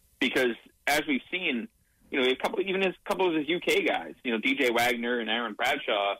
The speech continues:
I think at this time a year ago, everyone assumed they'd be in college for six months and then go to the N B A. And they just didn't perform. And I think that's,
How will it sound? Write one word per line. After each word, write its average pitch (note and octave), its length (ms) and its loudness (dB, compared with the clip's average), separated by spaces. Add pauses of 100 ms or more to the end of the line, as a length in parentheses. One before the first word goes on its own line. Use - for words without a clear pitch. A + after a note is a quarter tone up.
(440)
I A#2+ 140 0
think D#3 180 -2
at C3+ 100 -2
this D3+ 120 0 (100)
time C3+ 160 2
a E3 60 2
year D#3 180 4
ago, A#2 160 4
everyone A#2+ 300 0
assumed D3 320 -4
they'd G#2+ 100 0
be A2 140 2
in G#2+ 40 -2
college A2 320 0
for A#2 160 -4
six - 200 -2
months A2 300 -2
and A2 100 -8
then A2 160 -4
go A2+ 100 2
to G#2+ 60 2
the G#2+ 120 2
N G2+ 120 0
B G2 140 2
A. B2 160 2 (540)
And A2+ 460 2
they A#2 140 2
just C3 240 -2
didn't B2+ 240 0
perform. C3 500 -2 (400)
And A#2+ 180 0
I A#2 160 2
think B2+ 200 0
that's, - 180 2